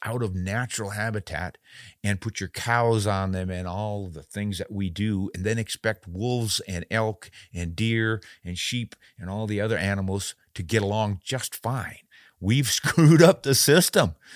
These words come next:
We've unbalanced what used to be a balance. And we no longer have twenty million or forty million bison running around to feed these wolf packs. It's just a whole different program. Even, even salmon,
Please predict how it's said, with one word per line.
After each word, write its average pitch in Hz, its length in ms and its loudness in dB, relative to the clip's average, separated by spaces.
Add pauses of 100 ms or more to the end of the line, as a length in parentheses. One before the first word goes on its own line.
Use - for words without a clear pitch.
(180)
We've 117 280 2
unbalanced 165 960 2
what 113 240 -2
used 123 240 -4
to 117 80 -6
be 110 140 0
a 104 100 2
balance. 98 560 -2 (320)
And 101 100 -2
we 117 120 0
no 135 140 2
longer 139 320 4
have 131 340 4
twenty 127 500 2
million 110 480 2
or 92 140 -2
forty 127 320 0
million 117 360 0
bison 123 520 0
running 90 240 -2
around 82 260 -4
to 76 60 -12
feed 85 260 -6
these 76 300 -6 (580)
wolf 90 380 -2 (140)
packs. - 640 -8 (1040)
It's - 220 -6
just 113 260 -2
a 101 60 -6
whole 143 400 -4
different 120 300 -2
program. 80 460 -4 (300)
Even, 143 440 2 (440)
even 156 300 0
salmon, 113 800 4